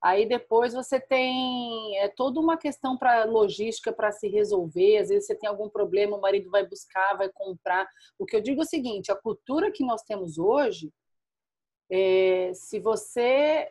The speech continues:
é, for levar que o homem vai se responsabilizar cinquenta por cento que a paternidade é dele, você vai ter uma parcela da sociedade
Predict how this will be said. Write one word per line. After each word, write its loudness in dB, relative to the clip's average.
é, 0
for -2
levar 2
que -4
o -2
homem 4
vai 2
se 0
responsabilizar -2
cinquenta -8
por -12
cento -10
que -10
a -4
paternidade -6
é -4
dele, 0
você -8
vai -2
ter -4
uma -4
parcela 0
da -4
sociedade 0